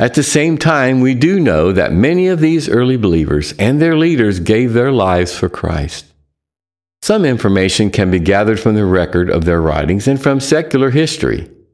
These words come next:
It appears that false teachers began to mix the gospel with other religions of that day. This pressed Christian leaders to answer with clarifications concerning the doctrines of what the true church believed.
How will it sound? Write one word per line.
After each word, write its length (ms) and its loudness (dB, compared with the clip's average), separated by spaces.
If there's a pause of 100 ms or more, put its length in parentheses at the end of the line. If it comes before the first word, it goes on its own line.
(200)
It 140 2
appears 500 0
that 180 0
false 420 -2
teachers 400 -2
began 360 -2
to 100 0
mix 360 0
the 120 0
gospel 560 -2
with 240 -2
other 260 2
religions 560 0
of 160 -2
that 260 -2
day. 380 -2 (440)
This 200 2
pressed 420 -2
Christian 420 0
leaders 300 -2
to 200 -2
answer 300 0
with 180 0
clarifications 920 -2
concerning 640 0
the 100 2
doctrines 580 0
of 120 0
what 220 0
the 80 0
true 340 -2
church 460 -2
believed. 600 -2